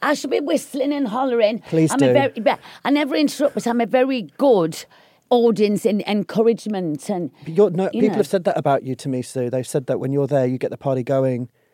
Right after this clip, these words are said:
Speaker 1: Oh, do they?
Speaker 2: Yeah, I've
Speaker 1: Oh,
Speaker 2: heard that.
Speaker 1: oh, that's good because I
Speaker 2: Yeah.
Speaker 1: often say, "Come on, then."
Speaker 2: Yeah, yeah, yeah. We need
Speaker 1: Everybody
Speaker 2: that. We need some, we, every, every audience needs a Sue.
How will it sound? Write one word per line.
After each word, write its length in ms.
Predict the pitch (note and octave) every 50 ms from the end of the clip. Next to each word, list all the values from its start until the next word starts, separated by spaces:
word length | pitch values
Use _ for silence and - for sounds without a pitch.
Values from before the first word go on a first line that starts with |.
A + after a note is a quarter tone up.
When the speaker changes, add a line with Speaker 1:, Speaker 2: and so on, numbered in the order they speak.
| _ _ _ _ _ _ -
Speaker 1:
Oh, 220 | A#3+ C#4 C4+ G3
do 180 | - - E4 D#4
they? 240 | D4 A3 A3+ G3+ D3
Speaker 2:
Yeah, 100 | D3+ G3 G3
I've 40 |
Speaker 1:
Oh, 20 | B3
Speaker 2:
heard 180 | D#3 G#3+ G#3 -
that. 140 | D#3+ C#3 C3+
Speaker 1:
oh, 40 | C3+
that's 220 | - - - -
good 200 | - - F#4+ C#4
because 260 | G#3 C#4+ - D4+ - D4
I 40 | A#3+
Speaker 2:
Yeah. 100 | C#4 C#4
Speaker 1:
often 140 | C#4+ C#4+ C4+
say, 200 | - C#4+ G3+ D3 - - - - - _ -
"Come 160 | - - -
on, 200 | G#4+ E4 A3+ G3
then." 220 | G#3 A#3+ C#4+ F#4
Speaker 2:
Yeah, 120 | A#3 D4 D4+
yeah, 160 | C4 C#4 C4
yeah. 280 | B3 B3+ C#4 C4+ G3 D3 _ _ _ _
We 80 | F3 F#3+ G#3
need 160 | A3 A3+ A#3+
Speaker 1:
Everybody 80 | C4 F#3
Speaker 2:
that. 160 | D3+ D3 C3
We 120 | F3+ G3+ G#3
need 160 | G#3+ A#3 A3+
some, 200 | - - A3+ F#3+
we, 120 | F#3 F#3+ G3
every, 260 | G3+ G3+ B3+ B3 A3+
every 200 | A3+ G#3 C4+ C#4
audience 340 | B3+ C4+ G#3+ A#3 A3 F3 -
needs 160 | G#3+ G#3 F#3+
a 80 | G3+ E3
Sue. 400 | - - A#3+ A3+ G3+ D3 B2+